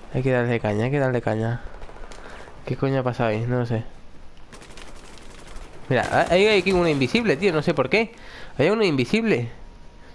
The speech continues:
Son invisibles. ¿Qué cojones han hecho? ¿Qué han hecho, tío?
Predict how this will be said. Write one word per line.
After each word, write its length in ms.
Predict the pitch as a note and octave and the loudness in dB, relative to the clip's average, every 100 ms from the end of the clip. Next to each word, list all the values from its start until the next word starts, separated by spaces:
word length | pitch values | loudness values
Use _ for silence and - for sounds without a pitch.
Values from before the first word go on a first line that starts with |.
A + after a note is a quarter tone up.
| - | 2
Son 100 | F#3+ | 4
invisibles. 680 | A3 C3 G3 B3 G3+ A#2+ | 4 2 2 4 2 2
¿Qué 140 | - - | -4 -2
cojones 520 | C3+ - E3+ A#3+ A3+ | -2 2 2 4 4
han 220 | D#3 G#3+ | 4 2
hecho? 180 | C4+ - - | 0 -2 -4
¿Qué 100 | C3+ | 0
han 140 | D3+ C#3+ | 2 2
hecho, 280 | A#3+ - F#3+ | 2 2 2
tío? 340 | C#3+ A#3 E4 | 4 2 2